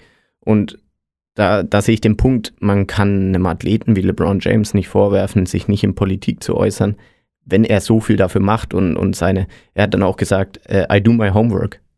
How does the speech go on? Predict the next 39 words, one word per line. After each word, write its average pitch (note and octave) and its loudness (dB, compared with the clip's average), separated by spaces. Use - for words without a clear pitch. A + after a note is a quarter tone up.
Also F#2 -2
er - -2
macht G#2 0
seine F#2+ 0
Hausaufgaben F#2+ 0
in F#2+ 0
dem F#2 0
Bereich. F2+ -2
Er - -2
ist G#2 -2
nicht G2+ 2
einfach G2 0
nur G2 0
vertreten, A2 0
weil F#2+ 2
er F#2 0
das F#2 -2
gerne F#2+ 0
will, C3 0
sondern F#2 0
er F#2 -2
beschäftigt G2+ -2
sich - -6
damit. - -4
Und, - -2
und A2 0
dann A2 2
finde A2+ 2
ich - -10
das G#2 -2
in G#2 4
Ordnung, G2 0
wenn G2+ 0
man G2+ 0
sich F#2+ -2
aber G2+ 0
damit G2 0
nicht G#2 -2
beschäftigt. - -4